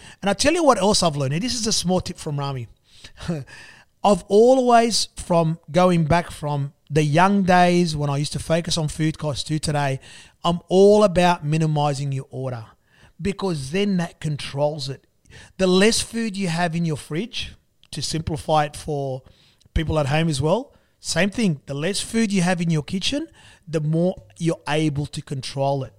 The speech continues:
The more you're able to control the wastage, the rotation of the stock. And again, people handle it with more care. Remember, sometimes we have youngsters working in our business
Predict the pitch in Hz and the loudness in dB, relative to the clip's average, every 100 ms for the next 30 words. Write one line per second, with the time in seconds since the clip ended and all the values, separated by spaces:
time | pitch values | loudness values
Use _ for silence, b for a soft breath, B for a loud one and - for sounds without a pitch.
0 | B B B 160 165 180 196 190 165 170 | B B B -2 2 2 2 2 0 0
1 | 160 151 156 143 - 151 147 135 120 160 | 0 -2 0 0 2 0 2 0 0 0
2 | 190 - - 196 190 165 147 - b 214 | 0 -2 -4 -4 -4 -6 -10 -14 b 0
3 | 156 143 135 - 190 214 - 190 170 170 | 2 2 -2 0 0 2 0 -2 -2 -4
4 | - 190 185 185 185 - B B B B | -2 4 6 4 2 -6 B B B B
5 | _ _ - 220 180 247 233 - 226 202 | _ _ -2 0 2 2 2 -2 -2 -2
6 | 180 208 202 180 156 180 - 202 185 110 | 0 0 -2 -2 0 -2 -2 -2 -4 -6
7 | _ _ _ _ _ 196 233 208 202 220 | _ _ _ _ _ -2 0 0 0 -2
8 | - 226 196 196 196 170 220 - 202 160 | 0 -2 0 0 2 2 0 0 -2 0
9 | 165 160 147 143 131 123 123 113 | 0 0 -2 -2 -2 -6 -8 -10